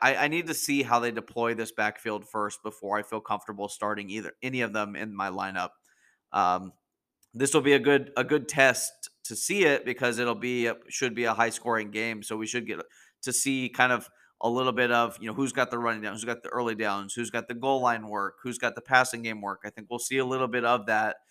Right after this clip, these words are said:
Um, and so if one name kinda rises above the others, it'll make me feel a little more comfortable for going forward. But to start out, um, I, it's not really somebody I want to start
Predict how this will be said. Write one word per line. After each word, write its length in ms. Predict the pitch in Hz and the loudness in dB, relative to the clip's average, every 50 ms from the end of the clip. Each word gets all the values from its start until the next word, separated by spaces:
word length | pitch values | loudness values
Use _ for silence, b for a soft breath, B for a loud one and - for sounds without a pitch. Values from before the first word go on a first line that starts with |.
| b b b b b b _ - | b b b b b b _ 0
Um, 240 | 104 101 98 104 | 0 0 2 0
and 100 | 110 110 | -4 -6
so 140 | - - 117 | -4 -4 -4
if 100 | 110 - | -4 -2
one 220 | 120 127 135 131 127 | 2 2 2 2 2
name 240 | 127 127 123 120 | 0 -2 -2 -2
kinda 220 | - 131 123 120 117 | 0 2 4 4 4
rises 480 | 113 110 110 120 120 110 117 113 110 | 4 6 6 6 4 2 -2 -2 -2
above 280 | 117 107 113 113 113 101 | -2 0 2 0 0 0
the 140 | 104 104 110 | 0 2 4
others, 460 | 120 123 117 113 110 107 104 104 - | 4 4 4 4 2 2 0 -2 -4
it'll 120 | - 104 | -6 -8
make 220 | 104 107 101 - - | -8 -8 -10 -10 -10
me 100 | 110 107 | -12 -12
feel 180 | - - 113 | -8 -6 -4
a 80 | 107 107 | -4 -2
little 160 | 107 104 104 | -4 -4 -4
more 160 | 101 101 101 | -4 -4 -6
comfortable 640 | 101 - - 117 107 - - 104 107 92 107 104 104 | -6 -4 -4 -4 -4 -4 -8 -12 -10 -6 -6 -8 -8
for 160 | - - 107 | -8 -12 -14
going 300 | - - 101 101 92 95 | -10 -8 -8 -8 -8 -10
forward. 680 | - - - 165 175 180 160 143 131 127 127 123 113 117 _ _ _ _ _ _ _ _ - | -14 -6 0 2 4 6 6 6 6 6 6 4 0 -4 _ _ _ _ _ _ _ _ -4
But 140 | 135 - - | -4 -2 -2
to 80 | 135 | -6
start 320 | - - - 143 139 139 135 | -4 2 6 6 8 8 10
out, 400 | 131 127 131 127 120 123 - - - | 10 10 10 8 6 0 -6 -10 -4
um, 320 | - 117 117 113 113 107 - | 0 2 2 2 2 0 -4
I, 120 | 90 110 | -6 -6
it's 280 | 95 80 101 - - 113 | -6 -8 -10 -12 -6 -2
not 260 | 117 113 104 - - | -2 -2 -2 -2 -6
really 380 | 107 110 107 107 104 101 101 - _ _ _ _ _ _ _ _ _ | -8 -6 -4 -4 -4 -6 -6 -10 _ _ _ _ _ _ _ _ _
somebody 420 | - - 127 113 104 110 107 104 101 | -8 -6 -6 -4 -4 -4 -4 -2 -2
I 60 | 101 | -2
want 300 | 101 101 107 104 - - | -4 -4 -6 -8 -8 -10
to 100 | - 107 | -12 -10
start 400 | - - - 104 101 101 101 | -10 -8 -6 -4 -4 -4 -6